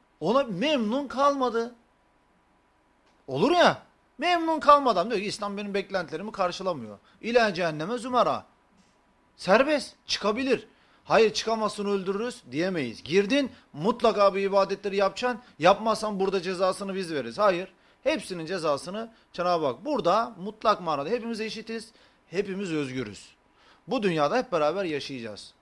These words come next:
Sorumluluğumuz insanlara bunu hissettirmek, bu özgürlüğü vermektir. Böyle bir toplum, yani bizim birinci görevimiz bu toplumumuza karşı. İktidarda olsak da, hiçbir şey olmasak da.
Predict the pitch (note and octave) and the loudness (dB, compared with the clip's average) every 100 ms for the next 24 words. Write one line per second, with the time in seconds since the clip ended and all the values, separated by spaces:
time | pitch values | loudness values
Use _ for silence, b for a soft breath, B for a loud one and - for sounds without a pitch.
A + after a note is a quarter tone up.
0 | _ _ - F3 G#3 A3+ A#3 A#3 B3+ D4+ | _ _ -6 0 0 0 0 0 0 -4
1 | - b b b - E3 F3 F#3+ F#3+ E3+ | -10 b b b -10 -8 -4 -4 -2 -4
2 | C3+ B2 D3+ G#3 A#3 - b b b b | -4 -6 -4 -4 -4 -10 b b b b
3 | _ _ E3+ G#3 - F3+ - D3 B2+ F3 | _ _ 0 0 2 -2 -2 -8 -6 -6
4 | A3 - _ B2 G#3+ F3 C3 C#3+ D3 G3+ | -8 -14 _ -4 0 0 -2 -8 -4 -4
5 | B2 B2 B2 B2+ A2 - - - _ _ | 0 0 0 -4 -8 -10 -12 -12 _ _
6 | b b b b C3+ C4+ D#4+ B3+ G3 E3+ | b b b b 4 6 6 4 2 2
7 | D#3+ - B2+ C#3+ C3 C3+ A3 G#3 D#3+ F3 | 2 0 0 0 -2 -2 -4 -4 -4 -4
8 | G#3 G3+ G#3 F3 D#3 A#3 A#3+ E3 D#3 C#3+ | -2 -4 -2 -2 -2 -6 -10 -8 -10 -10
9 | D3+ C#3 C#3 A#2+ G#2+ B2+ G2+ - B B | -12 -8 -8 -8 -10 -12 -14 -18 B B
10 | B B _ - - F3+ F3 - G3 G3+ | B B _ -20 -16 -12 -12 0 4 6
11 | G3+ F3+ - D#3+ E3 F3 C4 C4 - C4 | 6 4 4 2 2 2 0 0 0 2
12 | C4 C4+ _ _ _ _ - B3 - F#3+ | 0 -4 _ _ _ _ -6 -6 -4 -6
13 | F#3 F#3+ - D#3+ C#3+ B2 A2 G2 - - | -6 -4 -2 -2 -2 -6 -8 -12 -16 -20